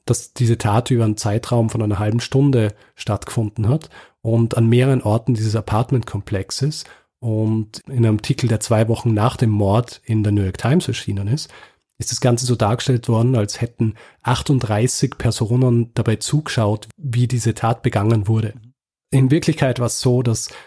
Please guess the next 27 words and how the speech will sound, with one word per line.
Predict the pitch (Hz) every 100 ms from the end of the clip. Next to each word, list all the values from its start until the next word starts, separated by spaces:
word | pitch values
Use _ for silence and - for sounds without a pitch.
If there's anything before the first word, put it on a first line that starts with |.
| _ -
dieser | 120
Apartmentkomplex | 113 113 - 135 135 117 107 -
recht | 117 -
verwinkelt | 113 117 175 - 113 -
war | - 127
und | 117 107 -
der | 113
Mörder | 101 110 135
hat | 113 - _ _ -
die, | 117 110 110 110 -
äh, | 107 104 104
Kitty | - 135 -
Genovese | 120 120 113 110 110 117
angegriffen, | 113 135 139 139 143 - 151 156
ist | - -
dann | 120 113 - _
geflüchtet, | - - 165 - 151 131
ist | -
dann | 123
wieder | 113 110
zurückgekommen | - 143 - 139 131 135 127 131
und | 113 110 110 -
der | -
eigentliche | 120 143 120 123
Mord | 113 104 107 135
hat | 117 110
dann | 117 113 110